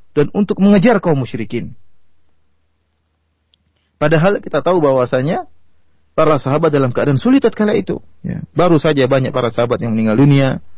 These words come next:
kemudian baru saja mereka menimpa, eh, terkena banyak luka, ya. Namun Rasulullah sallallahu alaihi wasallam keesokan harinya langsung, setelah perang Uhud, keesokan harinya langsung memotivasi para sahabat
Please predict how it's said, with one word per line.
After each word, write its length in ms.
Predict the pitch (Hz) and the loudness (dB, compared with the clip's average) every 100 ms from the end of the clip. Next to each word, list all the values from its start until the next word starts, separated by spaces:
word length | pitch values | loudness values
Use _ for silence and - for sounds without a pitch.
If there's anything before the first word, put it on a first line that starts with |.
| - - - | -16 -18 -6
kemudian 640 | - 139 135 143 135 117 | 0 2 4 4 2 -2
baru 240 | - 147 147 | 0 2 2
saja 240 | 135 131 | 0 -2
mereka 560 | 127 131 131 135 127 - - - - | -2 0 0 0 -2 -6 -18 -18 -8
menimpa, 560 | 120 131 151 - 135 - | -2 0 0 0 0 0
eh, 80 | - | -4
terkena 400 | 117 - 143 151 | -4 -2 -2 0
banyak 480 | 131 139 135 - - | 2 2 0 -2 -4
luka, 480 | 131 156 - 151 139 | 0 0 2 -2 0
ya. 240 | 117 - - - - | -4 -8 -14 -16 -6
Namun 240 | 123 131 120 | -2 0 -2
Rasulullah 320 | 131 127 117 | 0 0 2
sallallahu 240 | 156 165 | 0 0
alaihi 0 | |
wasallam 0 | |
keesokan 440 | - 160 - 196 165 | -2 -2 0 0 2
harinya 320 | 196 226 190 | 0 0 0
langsung, 320 | 220 196 151 | 0 -2 -6
setelah 320 | - - 127 143 | -8 -6 -2 -2
perang 320 | 151 147 165 | -2 0 0
Uhud, 160 | 196 | 0
keesokan 400 | 127 120 113 117 | -2 -4 -4 -2
harinya 320 | 120 170 190 165 | 0 2 2 2
langsung 320 | 190 175 139 | 2 0 -2
memotivasi 480 | 120 120 165 175 185 | -2 -2 -2 0 0
para 240 | 175 175 | 0 0
sahabat 400 | - 214 214 | -2 0 0